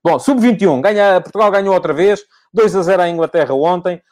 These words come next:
O Rui Jorge montou a equipa de maneira diferente, mudou o esquema tático, passou a jogar em losango, eh, libertou um bocadinho mais o Pedro Gonçalves, que melhorou muito do primeiro jogo para o segundo, eh, apostou no Fábio Vieira de início,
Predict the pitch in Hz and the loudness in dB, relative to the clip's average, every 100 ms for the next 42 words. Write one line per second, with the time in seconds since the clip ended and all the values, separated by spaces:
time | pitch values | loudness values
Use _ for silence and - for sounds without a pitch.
0 | _ 180 185 160 180 170 131 135 147 151 | _ -2 -2 0 0 0 -2 -6 -6 -4
1 | 175 180 170 147 160 151 151 151 143 127 | -4 -2 -4 -4 -8 -8 -8 -8 -8 -8
2 | - 151 156 147 143 160 151 131 139 113 | -8 -8 -8 -12 -8 -6 -8 -10 -12 -12
3 | - 143 139 135 143 - 160 131 123 147 | -4 -4 -4 -14 -20 -10 -8 -4 -4 -4
4 | 131 123 143 139 _ _ _ 143 135 156 | -6 -4 -8 -10 _ _ _ 0 0 2
5 | 156 143 156 139 143 143 143 123 127 139 | -2 -4 -6 -4 -6 -4 -4 -4 -6 -8
6 | 123 120 - 131 113 - 165 156 147 151 | -6 -6 -2 -4 -4 -12 -10 -6 -2 -2
7 | 143 139 123 123 131 123 131 110 123 120 | -2 -6 -10 -14 -10 -8 -8 -12 -8 -8
8 | - 135 156 160 151 - _ _ 170 156 | -8 -6 -4 -4 -8 -14 _ _ 0 2
9 | 147 139 131 123 135 151 - 165 156 143 | 4 4 4 4 4 0 -4 -6 -6 -2
10 | 156 143 131 147 147 139 139 147 135 - | -2 -2 -4 -2 -2 -4 -4 -4 -6 -10